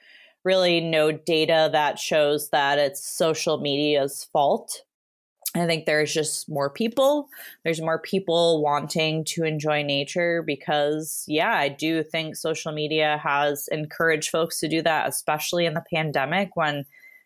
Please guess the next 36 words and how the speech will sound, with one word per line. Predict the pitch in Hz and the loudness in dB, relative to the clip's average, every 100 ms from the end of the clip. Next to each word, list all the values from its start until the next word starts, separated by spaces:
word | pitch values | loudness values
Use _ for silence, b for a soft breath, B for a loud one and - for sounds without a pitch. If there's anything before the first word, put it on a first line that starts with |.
| B | B
you're | 170 | 0
like, | 160 156 | 2 2
"Wait, | 175 170 | 2 2
I | 147 | 2
can't, | 143 175 165 160 - _ _ _ _ _ _ - | 0 -2 0 -2 -6 _ _ _ _ _ _ -6
I | 156 | -2
shouldn't | 185 170 156 | -2 -2 2
go | 160 | 2
get | 151 | 2
on | 139 139 | 0 -2
an | 135 | -4
airplane." | 170 202 214 220 208 180 | 0 0 0 0 2 0
I | |
mean, | 156 170 | 0 0
even | 175 151 | 0 -2
for | 151 | -2
a | 156 | 0
moment | 185 165 156 | 0 0 0
there, | 147 139 | 0 2
Oregon | 147 160 165 151 | 0 0 -2 -2
was | 151 | -4
telling | 160 143 139 | -2 0 -2
us | 139 | -4
we | 139 | -6
couldn't | - 147 - | -4 -4 -2
go | 127 | -2
hiking, | 175 220 151 143 175 | 0 0 0 -2 -2
but, | 165 143 131 - B B B B - | 0 2 0 -4 B B B B -6
um, | 165 147 131 131 139 - _ _ _ 226 | -4 -2 -4 -6 -12 -18 _ _ _ -2
yeah, | 269 247 175 | 2 4 2
and | 180 | 0
I, | - | 0
I, | 220 | -2
so | 214 262 | 0 -2
I | 269 | 0
think, | 302 311 | -2 -2